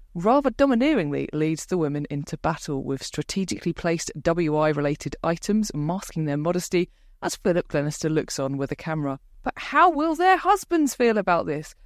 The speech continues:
Does anyone actually want to see middle-aged women's not tits? Is Chris taking it all a bit too far, and will the W I actually let them do it?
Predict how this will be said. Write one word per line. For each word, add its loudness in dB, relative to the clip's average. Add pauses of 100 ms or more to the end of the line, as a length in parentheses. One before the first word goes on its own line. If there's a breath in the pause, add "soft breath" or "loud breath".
(120)
Does -2
anyone 2
actually 2
want 0
to 0
see 2
middle-aged 2
women's 2
not 2
tits? -2 (320)
Is 0
Chris 2
taking 0
it -2
all 4
a 2
bit -2
too 2
far, 0
and -4
will 2
the -2
W 2
I 0
actually -4
let 0
them -4
do 4
it? 2